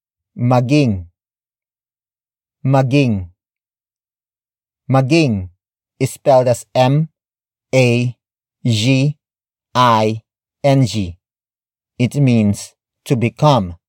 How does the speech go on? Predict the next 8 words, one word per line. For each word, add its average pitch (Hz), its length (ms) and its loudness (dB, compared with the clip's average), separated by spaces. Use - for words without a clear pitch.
And 117 120 0
the 123 80 0
next 156 360 -4
word 127 240 2
is 151 400 0
tamad. 127 540 0
Tamad. 131 580 0
Tamad. 135 560 0